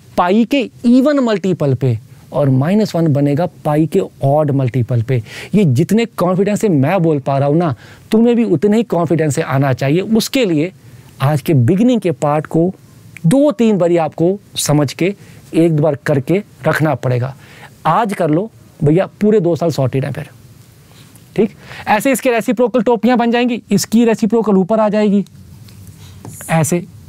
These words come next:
ये secant X का graph, इस टोपी का reciprocal नीचे चला जाएगा, तो उल्टी टोपियाँ बना दोगे जब,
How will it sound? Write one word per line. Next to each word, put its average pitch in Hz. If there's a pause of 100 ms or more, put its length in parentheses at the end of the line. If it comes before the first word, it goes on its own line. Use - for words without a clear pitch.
(640)
ये 175
secant 226
X 220
का 226
graph, 196 (500)
इस 247
टोपी 254
का 240
reciprocal 233
नीचे 190
चला 208
जाएगा, 190 (920)
तो 185
उल्टी 202
टोपियाँ 233
बना 196
दोगे 170
जब, 233